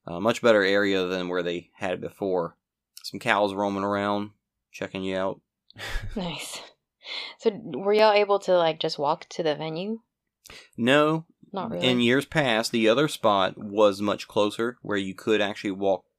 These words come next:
Speaker 1: through a trail to get to the venue,
Speaker 2: Okay.
Speaker 1: but this was further away. So if you remember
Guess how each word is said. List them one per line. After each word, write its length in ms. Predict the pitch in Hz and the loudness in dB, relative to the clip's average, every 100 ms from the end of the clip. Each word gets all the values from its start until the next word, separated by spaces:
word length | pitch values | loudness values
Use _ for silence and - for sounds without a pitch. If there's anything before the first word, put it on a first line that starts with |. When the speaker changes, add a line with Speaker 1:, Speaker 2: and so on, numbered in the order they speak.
| _ _ - | _ _ -6
Speaker 1:
through 160 | 107 | -4
a 40 | 98 | -4
trail 400 | - 101 101 113 - | -2 0 0 -2 -8
to 80 | |
get 240 | 101 104 - | -6 -6 -6
to 120 | 117 | -6
the 60 | 101 | -2
venue, 420 | 107 113 120 123 _ - | -2 0 -2 -4 _ -14
Speaker 2:
Okay. 120 | 170 | -10
Speaker 1:
but 100 | - | -6
this 180 | 95 107 | -2 -2
was 320 | 110 101 92 | 0 0 -2
further 420 | - - 113 98 90 | -8 0 0 2 0
away. 520 | 90 135 117 - 90 | 2 6 4 2 -8
So 220 | - 98 | -4 -2
if 100 | 92 | -2
you 120 | 92 | -4
remember 520 | 92 101 113 107 92 | -4 -2 0 0 -2